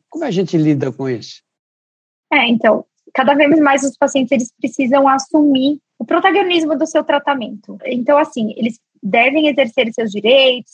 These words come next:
Speaker 2: pegar informações com equipes que lhe atendam de forma que eles gostem, mas também assumir que tem uma doença, né, e se comprometer em tomar o medicamento,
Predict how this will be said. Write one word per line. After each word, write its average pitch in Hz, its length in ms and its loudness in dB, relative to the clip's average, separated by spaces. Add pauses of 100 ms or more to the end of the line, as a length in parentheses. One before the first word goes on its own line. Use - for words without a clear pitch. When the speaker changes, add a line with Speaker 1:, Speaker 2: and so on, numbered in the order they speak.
(100)
Speaker 2:
pegar 233 320 0
informações 233 1120 -4
com 247 160 -6
equipes 233 560 -8
que 247 160 -6
lhe 214 140 -2
atendam 226 720 -2
de 220 180 -4
forma 214 400 0
que - 160 -8
eles 196 220 -6
gostem, 233 440 2
mas 269 200 0
também 285 640 0 (220)
assumir 339 580 0
que - 160 -2
tem 269 260 0
uma 247 160 -4
doença, 226 600 -2
né, 262 340 2
e 247 60 -4
se 311 160 -4
comprometer 330 920 2 (260)
em 269 80 0
tomar 269 320 2
o 277 40 0
medicamento, 247 920 -2